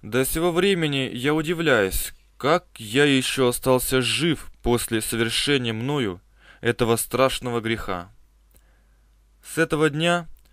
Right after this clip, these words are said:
я невыразимой смертельной тоской начал чувствовать всю тяжесть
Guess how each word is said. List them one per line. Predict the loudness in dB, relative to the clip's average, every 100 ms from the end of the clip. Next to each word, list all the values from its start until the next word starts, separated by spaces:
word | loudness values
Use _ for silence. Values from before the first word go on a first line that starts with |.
| _ _ _ -16
я | 0 2 4 2
невыразимой | -4 -2 2 2 0 -2 -2 -2 -4
смертельной | -4 -4 -6 -6 -2 -2 0 -2
тоской | -2 -2 -4 -2 0 2
начал | 2 -2 -2 -4
чувствовать | -2 -2 -2 -2 0 0 -2 -10 -20 _
всю | -10 -6 -4
тяжесть | -4 -2 4 4 4 0 -4